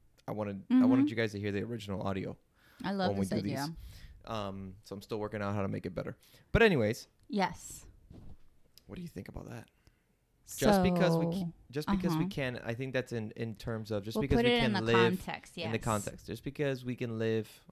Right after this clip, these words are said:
Speaker 1: I mean, the hu-, the average lifespan of a human being is, like, eighty-five.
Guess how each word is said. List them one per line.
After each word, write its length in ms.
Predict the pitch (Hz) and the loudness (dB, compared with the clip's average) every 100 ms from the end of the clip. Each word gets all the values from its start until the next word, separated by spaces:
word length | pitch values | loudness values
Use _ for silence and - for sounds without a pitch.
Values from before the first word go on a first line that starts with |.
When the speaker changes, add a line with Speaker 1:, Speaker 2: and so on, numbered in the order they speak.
| - | -14
Speaker 1:
I 140 | - | -10
mean, 180 | 104 98 | -8 -6
the 120 | 98 101 | -6 -8
hu-, 140 | - - | -10 -8
the 220 | 101 95 | -6 -2
average 440 | 110 110 117 - | -2 -2 -4 -6
lifespan 460 | 107 107 - 104 101 | -4 -4 -4 -6 -4
of 80 | 95 | -6
a 40 | |
human 300 | 101 104 104 | -6 -6 -6
being 260 | 101 101 98 | -4 -4 -6
is, 120 | 95 | -8
like, 140 | 101 - | -10 -10
eighty-five. 600 | - 98 - - - - | -10 -8 -8 -8 -10 -12